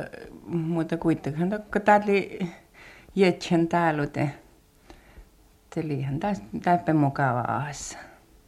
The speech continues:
Tai hää hitru-, hitru haassa. Ja täällä oli muut siis päihis, kun tää, kun mä näen täät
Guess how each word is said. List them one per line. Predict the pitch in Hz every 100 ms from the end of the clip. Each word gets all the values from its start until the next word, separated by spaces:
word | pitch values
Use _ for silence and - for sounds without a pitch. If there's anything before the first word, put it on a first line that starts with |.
| -
Tai | 135
hää | 147 143 139
hitru-, | 135 139 135 - - 123 131 135
hitru | 170 160 - 143
haassa. | 135 127 110 139 - 131 - - - - - - - - - - - - - - - - - - -
Ja | 143
täällä | 147 156 156 156
oli | 165 220 214
muut | 202 190
siis | 190 180 -
päihis, | 185 175 165 160 -
kun | -
tää, | 151 156
kun | 147 151 - - - - 143 127 131
mä | 143
näen | 147 151
täät | 147 151 147